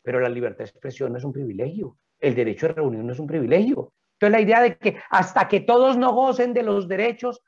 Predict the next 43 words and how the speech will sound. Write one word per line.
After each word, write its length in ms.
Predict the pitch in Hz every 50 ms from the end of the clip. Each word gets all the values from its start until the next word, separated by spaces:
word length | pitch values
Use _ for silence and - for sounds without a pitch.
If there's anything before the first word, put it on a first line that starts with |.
| _ _
solo 340 | - - 220 240 247 262 247
serán 300 | 233 220 196 190 202 190
privilegios, 500 | 214 240 233 226 208 208 196 214 220 - _ _ _ _ _
pues 120 | - 123 120
me 80 | 117
parece 220 | 110 117 101 127 147
que 60 | 185
usted 140 | 147 123 135
lo 80 | 147
que 60 | 151 165
está 140 | 143 135
haciendo 380 | 120 107 131 143 135 131 135 147
es 80 | 160 165
negando 460 | 165 160 143 131 139 143 143 147 170
los 140 | 175 156 123
derechos 320 | 113 110 117 - 170 - -
que 80 | 117
dice 200 | 104 101 110 139
defender. 540 | 160 147 - 101 90 98 156 196 185 110 - _ _ _ _ _ _ _ _ _ _ _ _ _ _ _ _ _ _ _ _ _ _ _ _
¿Cierto? 400 | - 147 165 160 160 - 185 175 -
Y 60 | 151
entonces, 440 | 139 123 160 160 147 190 190 196 - _ _ _ _ _ _ _ -
eh, 280 | 156 156 151 - - -
eso 280 | 202 220 220 220 240 240
hay 60 | 233
que 120 | 233 226
plantearlo 560 | - - 147 135 131 - 180 180 170 160 170
lo 100 | 156 151
primero, 360 | 131 143 180 226 254 - 117 120
¿no? 100 | 147 175
Y 80 | 196
entonces 260 | 165 143 190 190 214
en 80 | 208 175
ese 160 | 165 165 208
debate 380 | 214 185 160 143 143 143 196 196
me 100 | 185 156
decían, 220 | 139 127 160 165 180
"Mire, 240 | 214 202 147 117
si 80 | 101 -
contratan 540 | - 156 143 143 139 151 156 156 180 202 190
a 60 | 175
un 140 | 156 160 170
hombre, 400 | 180 175 156 165 180 180 180 _